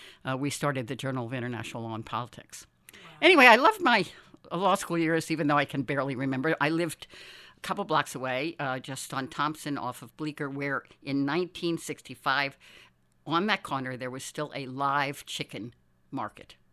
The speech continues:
Speaker 1: 'cause you could hear the chickens crowing each morning. Or the roosters crowing. I guess chickens don't crow.
Speaker 2: That does not happen anymore.
Speaker 1: I, I think it's changed a little.
Speaker 2: I can bear witness to that. But your corporations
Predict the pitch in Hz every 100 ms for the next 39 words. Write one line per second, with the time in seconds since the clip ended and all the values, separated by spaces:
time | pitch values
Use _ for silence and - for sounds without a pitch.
0 | _ _ _ _ - 143 139 - 147 135
1 | 117 - 147 127 120 - 139 120 113 107
2 | - - 101 - _ - _ 330 - 185
3 | 180 208 214 - 139 - 135 120 127 156
4 | - - 180 - 117 127 113 - - -
5 | - 214 202 220 240 214 202 175 170 -
6 | - 180 226 - - - - - - -
7 | - 151 135 135 - 139 151 - 202 262
8 | - 120 127 - 226 240 220 214 214 -
9 | 277 240 196 - - - - - - -
10 | 247 247 247 240 269 269 262 262 226 214